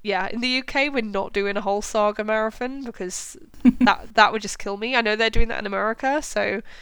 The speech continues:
Speaker 1: major respect if you're prepared to do that and can get through it. That's amazing, but definitely not for me. Um, yeah, and I'm also gonna see it at the flagship Odeon in Leicester Square in London,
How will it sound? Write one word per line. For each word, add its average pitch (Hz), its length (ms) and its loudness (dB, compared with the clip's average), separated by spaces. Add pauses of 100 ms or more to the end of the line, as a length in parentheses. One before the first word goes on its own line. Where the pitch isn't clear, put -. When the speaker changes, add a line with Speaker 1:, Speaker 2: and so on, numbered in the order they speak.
(320)
Speaker 1:
major 233 340 4
respect - 540 0
if 247 100 -10
you're 226 140 0
prepared 226 460 0
to - 80 -14
do 220 200 -4
that 277 400 4
and 226 180 -10
can 214 100 -8
get 196 180 -8
through 202 280 -4
it. 262 120 -4
That's - 240 -6
amazing, 226 560 -4
but - 260 -14 (460)
definitely 202 320 2
not 196 140 -6
for - 120 -14
me. 185 300 -8 (640)
Um, 202 420 2 (160)
yeah, 190 200 4
and 190 80 2
I'm 202 80 -2
also 196 240 -6
gonna 185 160 -6
see 180 220 -4
it - 80 -8
at 180 80 -14
the 190 100 -6
flagship 185 540 -4
Odeon 175 500 -6
in 180 140 -8
Leicester - 280 -10
Square 185 400 -2
in 185 80 -10
London, 196 500 -12